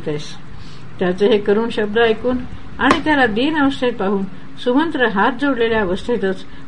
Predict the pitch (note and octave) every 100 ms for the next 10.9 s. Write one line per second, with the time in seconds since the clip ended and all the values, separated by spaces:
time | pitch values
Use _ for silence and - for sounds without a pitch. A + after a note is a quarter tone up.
0 | - A#3 A#3 F#3 F#3+ G#3 G#3 G3+ F#3+ F#3
1 | A#3 A#3 B3+ F3 E3 D3+ - - - -
2 | - - - - G#3 C4 C4+ D#4+ C#4+ G#3+
3 | G3+ A3 C4 C#4+ A3 G3+ G#3 - - -
4 | - G#3 A#3 D4+ D#4 C#4 G#3+ G3 G#3+ G#3+
5 | G3+ E3 G3 A3 F#3+ F#3 C#3+ - - -
6 | A3+ C4 D4+ D4+ F#3+ F#3+ C#4 B3+ B3 A#3+
7 | A#3+ - F#3 C4 C4+ - - G3+ F#3+ F3
8 | - - - G#3 G#3 A3 A3+ D#3 - -
9 | - G#3+ C4 C4 C4 B3 A3 D#3 G#3 F3+
10 | - - - - - A#3+ D4+ D4 A3+